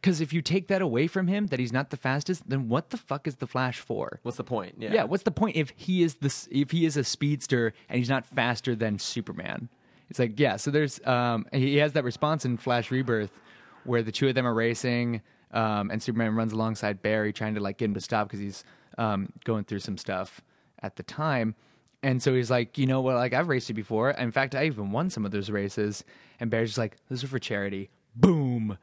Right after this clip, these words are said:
Speaker 1: Like, leaves Superman in the dust.
Speaker 2: Oh my
Speaker 1: He's just like,
Speaker 2: God.
Speaker 1: "Not even." Like,
Speaker 2: Yes.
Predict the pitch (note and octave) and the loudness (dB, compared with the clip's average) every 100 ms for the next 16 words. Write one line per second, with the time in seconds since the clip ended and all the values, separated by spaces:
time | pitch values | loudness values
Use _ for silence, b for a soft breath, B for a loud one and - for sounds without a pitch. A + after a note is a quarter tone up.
0 | _ C3 B2+ C3 C3 C3+ B2+ G2+ - B2 | _ 0 2 2 4 4 2 0 0 2
1 | B2 A2+ G#2 F#2+ - A2+ G#2+ - - - | 2 0 -2 -6 -2 0 0 -6 -10 -12
2 | - - - B2 B2+ A2+ B2 B2 A2 A2+ | -16 -16 -4 0 2 0 2 2 0 -2
3 | G2+ G2+ G#2+ A#2+ F3 G3 G3 G#3+ F3+ F3 | -2 -4 -4 -8 -10 -6 -2 -2 -2 -10